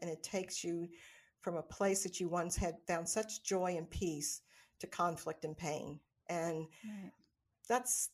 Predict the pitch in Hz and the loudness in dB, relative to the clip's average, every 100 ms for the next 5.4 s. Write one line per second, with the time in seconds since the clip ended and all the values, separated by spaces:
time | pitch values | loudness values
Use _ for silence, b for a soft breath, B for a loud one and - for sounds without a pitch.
0 | - 226 - - 233 226 - - - - | 0 0 4 4 4 2 2 -6 -18 -20
1 | _ _ - 202 - 254 254 233 208 202 | _ _ -10 -8 -4 -2 2 2 4 4
2 | 180 165 - _ _ _ - - _ - | 4 0 -6 _ _ _ -20 -20 _ -20
3 | - - - 185 190 208 214 - 190 180 | -20 -20 -12 -4 2 4 2 0 0 2
4 | 202 208 202 185 180 180 - - - 233 | 2 4 2 2 -2 -8 -10 -4 2 2
5 | 233 196 - - | 2 -2 -4 -10